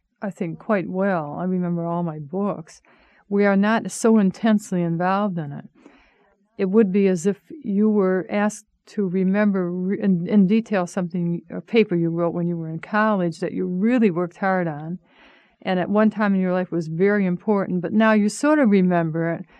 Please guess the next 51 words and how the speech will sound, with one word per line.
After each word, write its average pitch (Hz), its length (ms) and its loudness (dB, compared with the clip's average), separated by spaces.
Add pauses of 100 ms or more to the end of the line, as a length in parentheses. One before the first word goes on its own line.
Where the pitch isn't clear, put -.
(240)
but 196 140 -2
you 208 120 2
can't 214 360 -2
even 180 320 0
remember 180 440 0
whether 170 300 -2
it - 80 -6
was 180 220 -6
twelve 190 380 -2
pages 180 400 -4
long 180 260 0
or 170 80 -2
eighteen 180 640 -2
or 160 140 -4
twenty, 180 400 -2
you 165 160 -4
know. 165 220 -2 (520)
It's 208 160 -4
not 277 200 4
that 240 140 0
you've 208 180 2
forgotten 208 600 0
it, 170 180 -4
but 185 160 -4
you, 196 100 -6
but 190 180 -4
it's 190 180 -2
not 208 160 0
that 185 120 -2
intense. 170 760 -4 (680)
So 208 220 2
when 202 200 2
I 202 80 2
look 226 200 2
upon 202 360 0
my 185 160 0
own 180 380 0
work, 202 420 2 (380)
I 190 100 0
look 214 180 2
upon 185 300 -2
because 185 380 -4
it 175 100 -2
is 175 100 -2
bitter 214 280 2
and 185 100 2
because 175 320 -4
it 165 100 -4
is 165 100 -10
my 165 180 -6
heart, 196 520 0